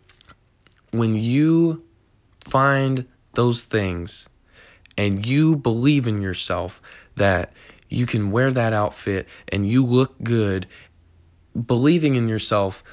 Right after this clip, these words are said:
will get you a long way. Believing in yourself that, hey, it might not be what the,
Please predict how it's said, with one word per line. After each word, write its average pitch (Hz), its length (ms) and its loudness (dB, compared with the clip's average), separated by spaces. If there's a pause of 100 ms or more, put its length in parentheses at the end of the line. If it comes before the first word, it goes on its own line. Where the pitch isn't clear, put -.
(100)
will 120 100 -4
get 110 260 0
you 104 80 0
a - 20 -2
long 92 360 -4
way. 87 220 -8 (1500)
Believing 156 440 2
in 135 140 0
yourself 117 480 -2 (420)
that, 107 540 -2 (1120)
hey, 117 380 -2 (600)
it 131 160 0
might 123 320 0
not 120 500 -2
be 107 460 -2 (840)
what 104 300 -4
the, 95 180 -6